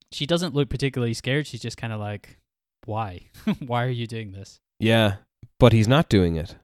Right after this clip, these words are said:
Speaker 2: Uh-huh.
Speaker 1: He's not really doing it, but he gets shot. He gets shot to bits by a bunch of policemen who've been waiting for him. And then when they ins-, inspect, 'cause I, I, at that point, I was like,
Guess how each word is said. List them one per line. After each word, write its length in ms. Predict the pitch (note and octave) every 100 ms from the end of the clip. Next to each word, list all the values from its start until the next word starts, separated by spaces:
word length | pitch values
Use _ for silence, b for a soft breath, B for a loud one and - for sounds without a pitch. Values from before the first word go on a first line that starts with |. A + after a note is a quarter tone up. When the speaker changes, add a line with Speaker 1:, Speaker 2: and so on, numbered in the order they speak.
| -
Speaker 2:
Uh-huh. 380 | G2 F#2+ A#2+ D3+
Speaker 1:
He's 140 | B2
not 200 | D3 C#3+
really 280 | B2 D#3 E3
doing 160 | A#2
it, 60 | A2+
but 120 | A#2
he 80 | A#2+
gets 220 | A#2+ A#2
shot. 360 | - C#3 C3 - -
He 120 | C3
gets 200 | B2 G#2+
shot 280 | - A2+ -
to 100 | A2+
bits 460 | A#2 C3 - -
by 220 | - G2+
a 40 | G2+
bunch 260 | A2 G#2+
of 80 | -
policemen 520 | - A2 A2+ C3 C3
who've 120 | A2+ G2+
been 180 | G2+ G2+
waiting 280 | A2 A2
for 280 | A2 A2+ A#2
him. 140 | B2 B2 _ -
And 160 | G2
then 240 | G#2 G#2+ G#2
when 160 | G#2
they 140 | G2+ G2+
ins-, 220 | G2 -
inspect, 500 | B2 A2 - C3+ -
'cause 160 | C#3+
I, 220 | E3+ F#3 C#3
I, 260 | A#2+ C#3+
at 160 | C3+ C#3
that 180 | D3 -
point, 260 | C3 A#2+
I 100 | G#2+
was 180 | G#2+ A2
like, 400 | A2 G#2+ G2+ -